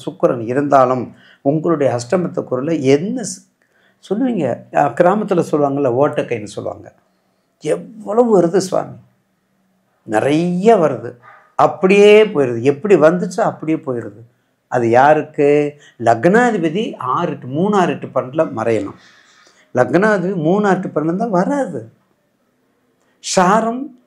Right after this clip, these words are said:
ச-, சாரமும் பகை சாரமா இருக்கணும். அதுக்கும் மூணு ஆறு எட்டு பகை சாரம், மூணு ஆறு எட்டு பதினொன்னா இருக்கணும். அதனால கண்டிப்பாக,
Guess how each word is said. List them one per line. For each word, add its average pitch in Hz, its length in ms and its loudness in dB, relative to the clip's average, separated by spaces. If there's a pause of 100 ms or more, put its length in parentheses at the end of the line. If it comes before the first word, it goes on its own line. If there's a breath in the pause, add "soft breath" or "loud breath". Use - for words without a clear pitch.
(220)
ச-, - 680 -6
சாரமும் 202 480 2
பகை 165 360 2
சாரமா 127 420 -2
இருக்கணும். - 300 -20 (500 soft breath)
அதுக்கும் 214 380 2
மூணு 233 200 4
ஆறு 226 80 4
எட்டு 202 160 -2
பகை 185 280 4
சாரம், 202 360 0
மூணு 190 200 0
ஆறு 175 100 4
எட்டு - 200 -10
பதினொன்னா 131 260 -8
இருக்கணும். - 440 -20 (3000)
அதனால 123 800 2 (160 loud breath)
கண்டிப்பாக, 131 920 2